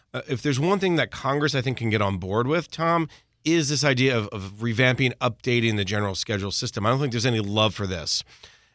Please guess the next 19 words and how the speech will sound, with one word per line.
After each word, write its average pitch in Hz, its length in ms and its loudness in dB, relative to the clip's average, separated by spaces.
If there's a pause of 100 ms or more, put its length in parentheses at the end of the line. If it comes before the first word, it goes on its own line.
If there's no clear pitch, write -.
A-, - 180 -4
and 190 220 0
you 196 80 0
have 247 140 0
to 247 80 0
wonder, 190 360 4
you 139 160 -2
know, 131 140 0
she 139 180 -2
spent 196 300 0
a 196 60 0
year 147 340 4
as 117 140 2
the 117 120 0
acting 120 480 0
O 123 120 -2
P - 160 -2
M 110 120 4
director, 143 520 2